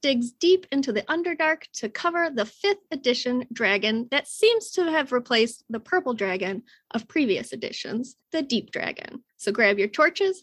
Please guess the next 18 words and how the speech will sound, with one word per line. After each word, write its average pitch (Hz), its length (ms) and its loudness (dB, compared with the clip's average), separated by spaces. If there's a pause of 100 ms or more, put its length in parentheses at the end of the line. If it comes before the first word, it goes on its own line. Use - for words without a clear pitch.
(120)
cover 226 220 -2
your 214 220 0
noses 311 400 0
and 339 120 -4
mouths, 359 420 0 (380)
and 220 380 0
mentally 370 460 0
steel 392 360 0
yourself 202 520 -2 (320)
against 226 500 0
your 190 180 -2
worst 185 360 -4
fears. - 520 -10 (400)
But 262 200 0
before 415 320 2
we 285 80 2
get 233 180 2
into 185 320 -2